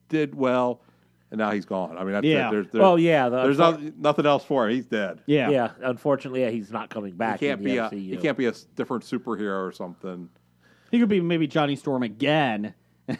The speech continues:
Speaker 3: Yeah.
Speaker 2: Maybe they bring those guys back into the M C U.
Speaker 3: Maybe they'll have a battle where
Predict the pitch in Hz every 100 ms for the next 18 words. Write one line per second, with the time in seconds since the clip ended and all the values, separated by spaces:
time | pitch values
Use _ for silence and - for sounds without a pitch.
0 | - - - _ - - 165 208 214 214
1 | 247 233 220 214 175 139 220 269 202 196
2 | 165 151 - 147 127 123 - 170 165 170
3 | 160 160 - 147 139 120 110 180 226 247
4 | 196 180 165 160 170 165 160 139 127 131
5 | 135 143 131 120 117 110 110